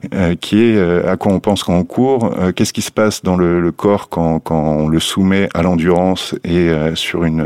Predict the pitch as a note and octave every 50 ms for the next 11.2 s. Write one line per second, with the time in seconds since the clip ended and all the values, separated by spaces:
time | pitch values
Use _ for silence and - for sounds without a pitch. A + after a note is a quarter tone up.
0 | D#2+ D#2+ D#2+ D#2+ D#2+ D2+ D2+ F2 F2+ E2+ F2+ F#2 F#2 F2 E2 D#2 D2+ D2+ D#2 D#2+
1 | D#2+ D2+ D#2 - D#2+ D#2 D#2+ D#2 - - - F#2 F2+ E2+ F#2 F2+ E2+ D#2 F2 F#2
2 | F2+ F#2+ F2+ E2+ E2 - - E2 D#2+ D#2+ D#2+ E2+ - - E2+ E2 E2+ E2 D#2+ -
3 | - F2+ D#2 E2+ F2 F2 - - A2+ B2 - - - D#2+ D#2+ E2 - - F#2+ -
4 | - F2 D#2+ D#2 D2+ D#2 D#2 - - G2 F#2 - - - - F#2+ F2 E2+ D#2+ D2+
5 | D#2 D#2+ - D#2+ D#2+ D#2 - - E2 D2+ F2 E2+ E2 - D#2+ E2 D#2+ D#2+ D#2 D#2
6 | - - A2+ A#2 A#2 - - - - D#2+ E2 D#2 D2+ D#2 - - E2+ D#2 D#2 D#2+
7 | D2+ D2+ D#2 D#2 D2 D2+ D2+ D#2 D#2+ D#2+ - E2+ E2 E2+ E2+ E2 E2 D#2+ E2 E2
8 | - - - F#2 F#2+ F#2+ F2+ E2+ D#2 D#2 - - - - E2 D2 D2+ D#2+ D#2 D#2+
9 | D#2 D#2+ D#2+ D2+ D2+ D2+ D2+ D2+ D2+ D2+ D2+ D2+ - - - F#2+ E2+ - - -
10 | - E2+ E2 D2+ D2+ D#2 D#2 D#2 D#2+ D#2+ D#2 - E2+ D#2 D#2+ D#2+ E2 E2 G2+ A2+
11 | B2 B2+ A2 E2+